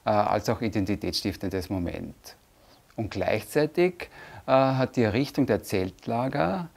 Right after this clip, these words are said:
äh, und insbesondere das damit verbundene, oder die damit verbundene Auseinandersetzung, diese Lager auch aufrechtzuerhalten,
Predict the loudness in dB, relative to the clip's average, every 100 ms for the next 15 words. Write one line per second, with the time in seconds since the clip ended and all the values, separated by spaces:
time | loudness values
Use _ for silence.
0 | -20 -12 -2 2 2 4 4 4 0 -2
1 | 2 2 2 0 0 -2 -2 -6 0 2
2 | 4 4 4 4 2 0 -6 -16 -6 -4
3 | -2 2 4 4 2 0 2 4 4 0
4 | -2 0 0 0 -4 -2 0 0 0 -2
5 | 0 0 0 -2 -2 -2 0 -4 -4 -4
6 | -2 -2 -2 -4